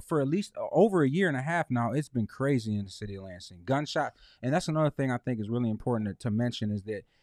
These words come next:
people always talk about the deaths, but what about, I know, I know young people right now, every one of 'em are carrying lead around in they, in they body somewhere. Got shot in the thigh, got shot in the leg, got shot in the stomach.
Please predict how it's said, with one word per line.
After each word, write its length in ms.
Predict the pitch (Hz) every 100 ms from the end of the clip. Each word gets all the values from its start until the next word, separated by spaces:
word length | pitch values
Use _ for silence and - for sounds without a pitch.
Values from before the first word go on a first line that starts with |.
| - -
people 260 | 180 175
always 600 | - 139 156 151 147 139
talk 280 | - 131 135
about 400 | 123 120 110 - -
the 140 | 117
deaths, 580 | 92 131 170 98 - -
but 180 | 107 135
what 180 | 131 185
about, 340 | 170 170 127 -
I 140 | - 190
know, 320 | 220 170 139 _ _
I 80 | 175
know 140 | 226 196
young 300 | 135 151 151
people 240 | 156 120
right 220 | 123 127 123
now, 400 | 120 104 85 - _ _ _ -
every 180 | 180
one 220 | 165 160 151
of 60 |
'em 120 | 127
are 40 | 117
carrying 340 | - 127 113
lead 180 | 113 107
around 360 | 98 90 80 - _ _ _
in 140 | 123 127
they, 140 | 127
in 200 | - 127
they 120 | 123
body 300 | 113 113 107 101
somewhere. 420 | 98 92 76 -
Got 180 | 131 120
shot 240 | - 127
in 80 | 127
the 60 | 131
thigh, 360 | - 131 95
got 220 | 90 107 110
shot 240 | 135 127
in 80 | 127
the 80 | 127
leg, 320 | 123 110 98
got 160 | 107
shot 200 | - 127 131
in 40 |
the 60 | 131
stomach. 380 | - 135 107